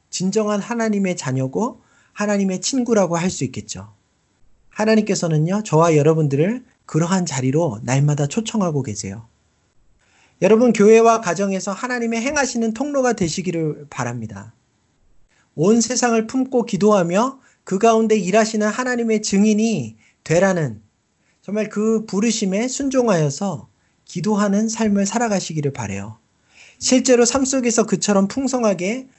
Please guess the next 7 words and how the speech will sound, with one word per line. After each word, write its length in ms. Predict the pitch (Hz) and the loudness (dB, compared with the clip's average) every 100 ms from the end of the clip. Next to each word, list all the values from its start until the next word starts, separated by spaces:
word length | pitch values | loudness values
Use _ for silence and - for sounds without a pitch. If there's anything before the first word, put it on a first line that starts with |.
| _ | _
하나님을 500 | - 226 220 202 196 | -6 -2 0 -2 -2
경험하시고 920 | 147 143 175 156 127 123 127 143 104 _ _ - | -2 0 2 0 -4 -6 -6 -6 -8 _ _ -8
또 60 | 170 | -2
그분의 420 | 202 196 220 180 | 2 4 4 4
일하심을 500 | 175 208 190 208 190 | 2 2 2 -2 0
맛보는 460 | 139 131 185 180 175 | -2 -2 -2 -2 -2
사람은요, 680 | 175 156 135 139 185 117 | -4 -4 -4 -4 -6 -8